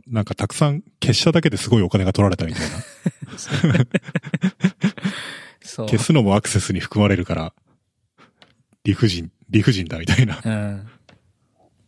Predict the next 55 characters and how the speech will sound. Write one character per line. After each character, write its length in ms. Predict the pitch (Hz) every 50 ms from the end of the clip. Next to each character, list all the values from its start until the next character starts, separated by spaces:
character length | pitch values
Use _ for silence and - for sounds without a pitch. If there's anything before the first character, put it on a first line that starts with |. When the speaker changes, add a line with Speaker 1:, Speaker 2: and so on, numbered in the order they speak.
| _
Speaker 2:
ち 160 | _ - - 165
ょ 40 |
っ 60 | 175 -
と 140 | - 123 107
早 180 | 123 120 127
か 100 | 120 131
っ 40 | 123 -
た 140 | - 131
感 180 | - 110 101 104
が 60 | 101
あ 60 | 95
り 80 | 98 104
ま 100 | 107 113
す 120 | - -
ね。 140 | 147 147 156 190
今 220 | 214 226 269 254
の 100 | 214 160
Google 380 | 139 139 147 151 143 165 165 156
ク 120 | - -
ラ 160 | 147 151 151 151
ウ 40 |
ド 140 | 147 147 139
コ 140 | - - 147
ン 80 | 147 151
ソ 160 | - 180 151
ー 20 |
ル 100 | 127 113
と 120 | - 113 98
か 180 | - 107 117
は 160 | 135 156 165
ち 60 | 151 147
ゃ 80 | 131
ん 40 | 131
と 100 | 131 123
ビ 120 | 113 123
リ 140 | 120 123 127
ン 40 | 123
グ 120 | 120 127
と 80 | 113 127
か 80 | 113 101
も 80 | 101
す 120 | - - -
ご 80 | 113 110
い 20 |
わ 120 | 101 101 104
か 100 | - 110
り 60 | 107
や 80 | 107 104
す 80 | -
く 60 | -
な 100 | 101 98
っ 20 | 98
て 160 | - - 95
る 100 | 95 98
し。 460 | - - - 101 98 95 95 104 -